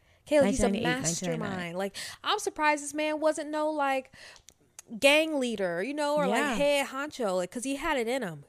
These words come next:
Speaker 2: Alan created his own company called Extreme Entertainment, where he rented out jet skis and limos to people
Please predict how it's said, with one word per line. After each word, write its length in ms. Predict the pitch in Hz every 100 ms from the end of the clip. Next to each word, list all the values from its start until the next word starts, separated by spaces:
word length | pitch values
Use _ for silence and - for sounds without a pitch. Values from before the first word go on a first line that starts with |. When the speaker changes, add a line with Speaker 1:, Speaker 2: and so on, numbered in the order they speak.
| 233
Speaker 2:
Alan 300 | 254 330 339
created 420 | 277 240 233 220
his 160 | 196 - -
own 300 | 226 294 320
company 400 | 233 202 220 214
called 340 | - 180 180
Extreme 560 | - - - 180 185 233
Entertainment, 720 | - 220 262 - 147 131 160 -
where 120 | 165
he 140 | 175 170
rented 340 | 170 185 269
out 280 | 233 190 -
jet 180 | 156 -
skis 400 | - 139 139 135
and 160 | 147
limos 360 | 131 117 110 -
to 60 | -
people 500 | 156 - - -